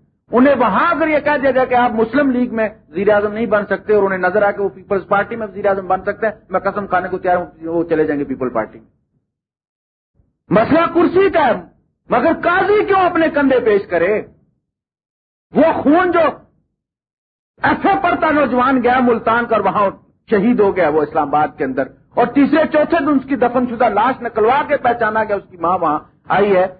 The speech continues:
آپ بتائیے وہ بچہ، اس کی ماں کیا کہے گی؟ اس لیے ہم نے مروایا تھا ایک چور ہٹا کے دوسرا چور بٹھا دے۔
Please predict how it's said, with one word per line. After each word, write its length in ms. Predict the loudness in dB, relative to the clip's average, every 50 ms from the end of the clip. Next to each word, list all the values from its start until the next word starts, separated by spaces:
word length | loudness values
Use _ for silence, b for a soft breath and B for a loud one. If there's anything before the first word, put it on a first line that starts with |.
| _ _
آپ 180 | -2 -2 0 2
بتائیے 420 | 0 0 2 2 2 4 2 2
وہ 240 | 2 2 2 2 2
بچہ، 240 | 2 0 0 0 0
اس 320 | 0 0 0 -2 -4 -8 -4 0
کی 100 | 2 4
ماں 220 | 4 4 2 0 0
کیا 120 | 0 0
کہے 220 | 0 2 0 0 0
گی؟ 140 | -2 -6 -10 _ _ _ _ _ _ _ _ _ _ _ -6
اس 180 | -6 -4 0
لیے 140 | 2 2 2
ہم 160 | 4 2 2
نے 100 | 0 0
مروایا 360 | 0 2 2 2 2 2 0 0
تھا 120 | 0 2
ایک 220 | 2 2 0 0
چور 220 | 0 0 2 2 0
ہٹا 160 | 0 -2 -2 -2
کے 80 | -4
دوسرا 300 | -6 -6 -6 -2 -2 -2
چور 180 | -2 -2 -2 -2
بٹھا 280 | -2 -2 -2 -2 -2 0 -2
دے۔ 80 | -4